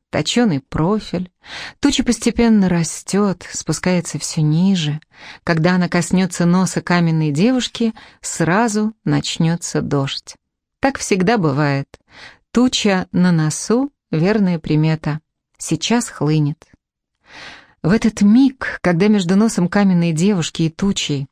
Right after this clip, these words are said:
остаётся расстояние со школьную линейку, я стараюсь вознести свою молитву Всевышнему.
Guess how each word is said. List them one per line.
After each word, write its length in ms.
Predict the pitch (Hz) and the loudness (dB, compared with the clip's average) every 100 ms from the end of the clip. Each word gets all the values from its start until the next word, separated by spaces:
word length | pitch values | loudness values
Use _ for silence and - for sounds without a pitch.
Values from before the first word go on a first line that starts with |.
| _ | _
остаётся 520 | 175 - 170 185 - 170 | -6 -2 0 0 -2 -4
расстояние 640 | 170 - 170 180 170 160 | -4 0 0 2 0 0
со 180 | - 165 | -2 -4
школьную 520 | - 180 156 160 156 | -2 0 0 2 0
линейку, 640 | 165 214 277 262 - 135 - - - - | 2 4 4 2 -2 -4 -4 -14 -16 -4
я 160 | 190 262 | 0 0
стараюсь 500 | - 220 240 233 - | 0 2 2 2 0
вознести 640 | 180 185 202 202 - 269 | 0 2 0 0 -2 -2
свою 360 | - 170 175 190 | 0 0 2 2
молитву 640 | 156 160 240 - 220 226 - | 0 0 -2 -2 -2 -2 -6
Всевышнему. 880 | - 226 202 185 - - 135 120 | -4 0 0 0 -2 -2 -2 -4